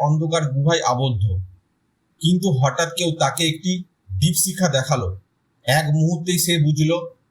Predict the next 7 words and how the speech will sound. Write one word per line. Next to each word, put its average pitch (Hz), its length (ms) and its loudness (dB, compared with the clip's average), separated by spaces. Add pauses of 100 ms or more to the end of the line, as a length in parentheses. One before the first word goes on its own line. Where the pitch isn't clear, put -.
(100)
আলোই 160 420 0
তার 156 140 2
প্রকৃতি। 143 580 -2 (840)
তখন 156 360 0
তার 170 240 0
অন্ধকারের 160 640 0
অতীত 147 340 0